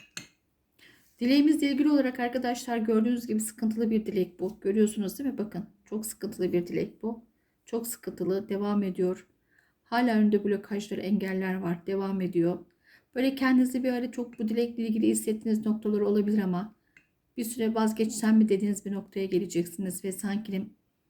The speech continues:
bir anda bu konu neyse bu konuyu kenara bırakabilirsiniz, zamana bırakabilirsiniz.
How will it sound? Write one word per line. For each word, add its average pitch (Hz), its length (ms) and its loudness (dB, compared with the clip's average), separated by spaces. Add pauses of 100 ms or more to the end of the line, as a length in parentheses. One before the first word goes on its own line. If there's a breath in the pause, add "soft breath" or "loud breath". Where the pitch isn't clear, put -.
(300)
bir 220 260 4
anda 220 320 4
bu 220 100 -2
konu 208 300 2
neyse 220 360 4
bu 220 100 -2
konuyu 208 300 -2
kenara 196 320 -2
bırakabilirsiniz, 190 840 -2
zamana 185 440 -4
bırakabilirsiniz. 185 920 -4